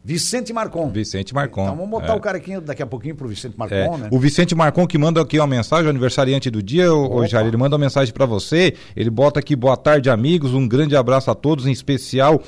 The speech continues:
Speaker 2: ao Jairo Lenzi. É, lembro com muito carinho de mil novecentos e noventa, quando fui fazer um teste, naquela ocasião no Criciúma, no estádio Heriberto Wilson, eu fui recepcionado pelo Jairo e também pelo saudoso Alexandre."
Speaker 1: Isso,
Speaker 2: Olha
Speaker 1: goleiro
Speaker 2: só.
Speaker 1: Alexandre.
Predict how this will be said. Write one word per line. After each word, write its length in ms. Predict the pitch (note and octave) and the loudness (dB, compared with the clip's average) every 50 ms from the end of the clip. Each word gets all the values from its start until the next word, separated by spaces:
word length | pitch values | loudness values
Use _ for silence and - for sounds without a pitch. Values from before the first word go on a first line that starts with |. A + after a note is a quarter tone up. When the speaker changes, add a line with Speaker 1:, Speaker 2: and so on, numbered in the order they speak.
| - - - | -8 -4 0
Speaker 2:
ao 180 | A2+ C3 C3 A#2 | 2 2 2 2
Jairo 280 | G2+ C#3 D3 D#3 D#3 D3+ | 2 2 2 4 4 2
Lenzi. 520 | C3+ C3+ D3+ E3+ E3 B2+ F#2 F#2+ F2+ E2 - - - - - | 2 4 4 4 2 2 0 -2 -4 -4 -6 -12 -18 -12 -6
É, 240 | - G#2+ A#2 A#2+ A#2+ | 0 2 4 4 4
lembro 300 | A#2+ C#3+ E3 D#3+ D#3+ D3+ | 4 4 2 2 2 0
com 80 | - C#3+ | 0 0
muito 240 | D3+ F3 E3+ F3 | 0 0 0 -2
carinho 360 | - D#3+ D3+ C#3+ C#3+ D#3 F3+ E3 | 0 2 2 2 2 2 0 0
de 140 | C3+ C#3 | 0 0
mil 180 | C#3+ D#3 E3+ F3+ | 0 2 2 4
novecentos 360 | F3 E3 D3 - F3 F3 D3+ | 2 2 0 0 0 0 0
e 20 | E3 | 2
noventa, 400 | F#3 E3 C3+ D#3+ E3 - - C3 | 0 0 0 0 -2 -2 -2 -2
quando 260 | - C#3+ D#3 C#3+ B2 | -2 -2 -2 -2 -2
fui 200 | - F#3 G3+ G3 | -2 -2 -2 -2
fazer 340 | - F3+ E3+ D#3+ C#3+ E3 F3 | 0 0 0 2 4 2 2
um 180 | F3 F#3+ G#3+ | 2 2 0
teste, 520 | G3+ - - E3+ D#3+ E3+ F#3+ G3+ - - G3 | -2 0 0 2 2 2 2 0 -2 -2 -4
naquela 240 | E3+ - D#3+ D#3 | -2 -2 -2 -2
ocasião 320 | D#3 - D#3 D3+ C#3 D#3 D#3 | 0 0 0 0 2 2 0
no 100 | D#3 C#3+ | 0 -2
Criciúma, 540 | - D3 D3+ C#3 - - - C#3 D#3+ F3+ F3+ | -2 -2 -2 -2 -2 -2 -2 0 2 2 0
no 60 | D#3+ | 0
estádio 300 | - - - D#3 D3+ D#3 | 0 0 0 0 2 2
Heriberto 360 | D#3 D3+ C#3 D3+ D#3 D3+ D#3+ | 0 2 2 2 0 2 0
Wilson, 400 | D3 C#3+ D#3+ F3+ F#3 E3 F#3+ - - - - | 0 2 2 2 0 0 -4 -8 -8 -6 0
eu 180 | D#3 E3+ E3+ C#3+ | 2 2 2 0
fui 380 | - - - - F3+ F#3+ F#3 | -4 -10 -8 -4 -2 0 0
recepcionado 920 | D#3+ D3+ F#3 G3+ G3 - - G#3+ G#3 - - - G3+ F#3+ F#3 F#3 F#3+ F#3+ G#3 | 2 2 2 0 0 -2 -6 -6 -6 -6 -4 -2 -2 0 0 0 0 0 -2
pelo 280 | G3+ - G3+ G#3 G3 | -2 -2 -2 -2 -2
Jairo 420 | E3 D#3 E3+ E3+ F3+ G3 A3 A3 - - - - - | 0 2 2 4 4 2 0 -2 -4 -6 -12 -8 -4
e 80 | D3 D3 | -2 2
também 240 | - F#3 E3+ G3 F#3+ | 2 4 4 4 2
pelo 180 | G3+ F#3 F#3 | 2 0 0
saudoso 800 | E3+ - F#3+ F3+ E3+ D3 C#3 E3 G3+ A#3 A#3 F3+ F3+ A3 G#3+ - - | 0 2 2 2 2 2 4 4 4 4 4 2 0 -4 -6 -6 -4
Alexandre." 840 | D#3+ F3 G3 G#3 A3 G#3 - - G3 F#3+ F#3 E3 B2 G#2+ F#2+ E2+ - _ - C#3+ | -2 0 0 0 0 -2 -2 0 0 0 0 0 -2 -2 -4 -4 -8 _ -10 -4
Speaker 1:
Isso, 380 | C#3+ C#3+ C#3 C#3 C#3+ C#3 - - A2 | -2 0 0 0 -2 -4 -8 -12 -6
Speaker 2:
Olha 100 | - A#2 C#3 | -2 0 0
Speaker 1:
goleiro 140 | D#3+ D#3+ - - | 2 2 0 2
Speaker 2:
só. 60 | B2 B2 | 2 2
Speaker 1:
Alexandre. 420 | B2 - - B2 A2 A2 G#2 | 0 0 -4 -6 -8 -8 -10